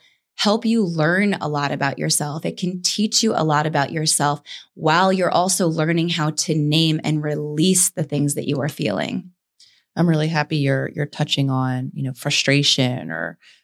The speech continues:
Speaker 2: what at its extreme, what I will call, you know, anger or, you know, that kind of eruption feeling that I know I can absolutely resonate with. Um, and I have, I was actually talking to my sister recently of,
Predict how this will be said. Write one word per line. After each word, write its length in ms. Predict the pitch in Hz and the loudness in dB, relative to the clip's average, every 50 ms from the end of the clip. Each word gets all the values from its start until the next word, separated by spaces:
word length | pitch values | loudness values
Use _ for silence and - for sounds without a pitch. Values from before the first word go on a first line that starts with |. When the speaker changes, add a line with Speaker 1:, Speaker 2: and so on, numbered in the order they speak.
| _ _ | _ _
Speaker 2:
what 220 | - 147 - - - - | -6 -6 -6 -6 -2 0
at 140 | 139 139 135 | 2 2 2
its 120 | 135 - | 2 0
extreme, 440 | - 135 - - - 151 143 139 - | -2 -2 -4 -2 0 0 0 0 0
what 120 | - - | -2 0
I 120 | - 104 107 | 0 0 0
will 100 | - - | 0 -2
call, 300 | - - 107 - 87 - | 0 2 2 2 2 2
you 60 | 147 | 0
know, 120 | 139 - - - | -2 -2 -4 -4
anger 640 | 139 147 156 185 220 190 147 113 73 76 65 - - - | -2 2 4 4 4 4 2 0 0 -4 -6 -6 -8 -8
or, 200 | - 71 64 65 | -6 -4 -4 -4
you 140 | 73 - - | -4 -4 -6
know, 160 | 139 135 139 | -6 -4 -2
that 240 | 139 135 135 - - | -2 -2 -2 -2 -2
kind 140 | - 147 143 | -2 -2 -2
of 80 | 131 - - | -2 -2 -2
eruption 800 | 139 135 135 127 131 135 143 151 - - - - - - - 135 | 0 0 0 0 2 2 0 0 0 0 0 0 0 -2 -6 -8
feeling 600 | 123 - - 131 131 127 127 - - - - - | -10 -12 -6 -4 -2 0 0 0 0 -2 -2 0
that 180 | 127 127 - - | 0 0 2 2
I 100 | 135 135 | 0 0
know 140 | 143 - - | 0 0 0
I 120 | - - | -2 -4
can 180 | - - - - | -4 -6 -4 -4
absolutely 500 | - 120 - - - 139 143 - - 135 | -4 -2 -2 0 0 2 2 2 2 0
resonate 500 | 123 127 131 135 135 139 131 131 123 - | 2 2 2 2 2 0 -2 -2 -2 0
with. 340 | - 139 135 120 - 120 - - _ - - - _ _ _ - | 0 2 2 2 0 -4 -10 -18 _ -20 -20 -20 _ _ _ -6
Um, 240 | 139 127 131 - - - | -2 -2 -2 -2 -2 -2
and 120 | 147 139 | 0 2
I 40 | 135 | 2
have, 260 | 151 151 151 139 135 | 2 2 0 2 2
I 60 | 139 | 2
was 100 | 147 151 | 2 2
actually 180 | 156 151 - - | 0 -2 -2 -4
talking 240 | - 143 - - 131 | -4 -6 -4 -4 -4
to 60 | 123 | -2
my 40 | 135 | 0
sister 360 | - - 170 - - 160 143 | 0 2 0 2 2 0 0
recently 540 | 143 143 151 - - 139 135 151 143 139 131 | 0 0 -2 -2 -2 -2 0 0 0 2 2
of, 240 | 127 135 135 - | 0 -2 -2 -6